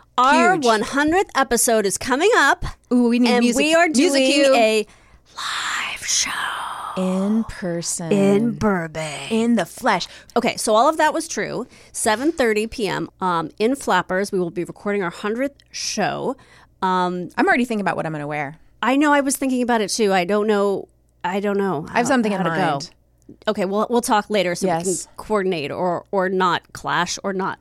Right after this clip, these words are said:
Speaker 1: match too much, I guess.
Speaker 2: Yes.
Speaker 1: But, um,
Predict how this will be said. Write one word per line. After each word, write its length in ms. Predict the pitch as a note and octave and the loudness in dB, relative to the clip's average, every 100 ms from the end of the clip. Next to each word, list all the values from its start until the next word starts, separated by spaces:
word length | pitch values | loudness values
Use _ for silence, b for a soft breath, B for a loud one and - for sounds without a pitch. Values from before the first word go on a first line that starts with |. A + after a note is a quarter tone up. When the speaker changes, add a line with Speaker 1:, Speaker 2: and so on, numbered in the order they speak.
| - | -8
Speaker 1:
match 400 | F#3+ A2+ - - | -6 -6 -8 -8
too 100 | E3+ | -8
much, 260 | G2 - | -8 -10
I 80 | A2+ | -10
guess. 240 | C#3+ A#2 - | -8 -10 -4
Speaker 2:
Yes. 500 | G#3+ F3 D3+ - - b b b - | 0 0 0 -8 -12 b b b -10
Speaker 1:
But, 460 | F#3+ D4+ F#3+ E3 _ - | -2 2 2 -2 _ 2
um, 340 | A3+ G#3 G3+ | 4 2 -2